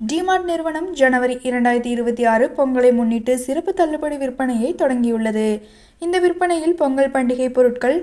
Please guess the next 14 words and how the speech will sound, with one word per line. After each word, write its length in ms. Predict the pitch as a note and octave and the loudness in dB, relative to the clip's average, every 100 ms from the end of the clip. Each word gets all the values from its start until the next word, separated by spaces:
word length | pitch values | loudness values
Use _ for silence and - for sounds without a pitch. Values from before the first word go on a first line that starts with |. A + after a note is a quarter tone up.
| - | 0
மளிகை 340 | - D4 D#4+ F4 | 2 2 4 4
சாமான்கள் 560 | E4+ C#4 C4+ B3 C#4+ F#4 | 4 4 4 2 2 2
மற்றும் 260 | F4 D#4+ D4 | -2 -4 -6
வீட்டு 180 | D#4 C#4+ C#4 | -8 -6 -4
உபயோக 320 | C4+ C#4 C#4 C4+ | 2 4 4 2
சாதனங்களுக்கு 680 | B3+ A#3+ B3 A#3+ A#3 A3+ B3 A#3 | 2 2 2 0 0 2 2 2
இருபது 320 | B3+ E4 F#4 | 0 0 -2
முதல் 320 | F4+ D4+ C#4 E4 F4 - | -2 0 2 0 -4 -8
எண்பது 380 | A3+ A3+ A#3+ B3 | -2 0 0 0
சதவீதம் 500 | B3 A#3 A#3 A#3 A3+ | 0 0 0 -2 0
வரை 220 | C4+ E4+ E4 E4+ | 2 2 2 0
தள்ளுபடி 360 | D4 C#4 C4 B3+ | 0 2 0 2
வழங்கப்படுகிறது. 840 | A#3 A#3 A3+ A#3 A3+ A#3 A3 G#3+ G#3 G3+ G3+ - D4 | 2 2 0 -2 0 0 0 -2 -2 -4 -6 0 4
ஜனவரி 300 | D#4+ E4 | 6 6